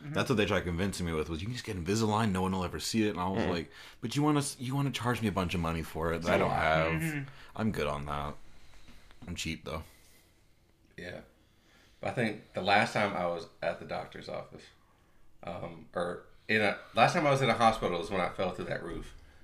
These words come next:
Speaker 1: Mm-hmm.
Speaker 3: Um, which is a story for another time.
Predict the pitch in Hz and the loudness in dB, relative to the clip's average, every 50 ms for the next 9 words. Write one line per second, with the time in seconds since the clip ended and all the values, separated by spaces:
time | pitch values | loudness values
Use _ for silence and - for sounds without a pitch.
0 | - - - - - - 143 131 123 120 107 101 98 104 - - - - - - | -20 -20 -20 -20 -14 -8 -6 -6 -4 -6 -6 -8 -12 -16 -18 -20 -20 -20 -20 -20
1 | - - - - - - - - - - - - - - - - - - - - | -20 -20 -20 -20 -18 -16 -14 -14 -14 -14 -16 -18 -18 -20 -20 -20 -20 -20 -20 -20
2 | - - - - - - - 98 90 92 90 90 - 104 90 85 82 90 85 82 | -20 -20 -20 -20 -18 -12 -10 -8 -6 -6 -4 -2 0 0 0 0 -2 -4 -4 -4
3 | 85 80 78 - - 85 78 76 | -4 -4 -4 -4 -2 -2 -2 -4